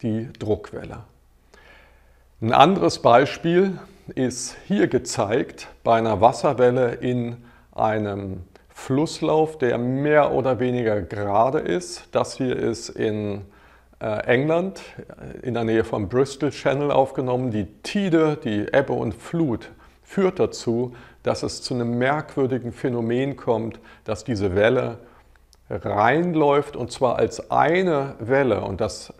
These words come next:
ist dann, das nennt sich Tidal, äh, Wave, äh, ein komisches Phänomen, dass die Tide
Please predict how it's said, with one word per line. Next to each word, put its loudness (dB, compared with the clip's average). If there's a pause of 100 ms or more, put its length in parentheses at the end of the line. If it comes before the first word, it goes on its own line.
(180)
ist 0
dann, 2
das -4
nennt -2
sich -6
Tidal, 2 (580)
äh, -4
Wave, 0
äh, -6 (420)
ein -12 (120)
komisches 2
Phänomen, -2 (160)
dass -6
die -10 (200)
Tide 0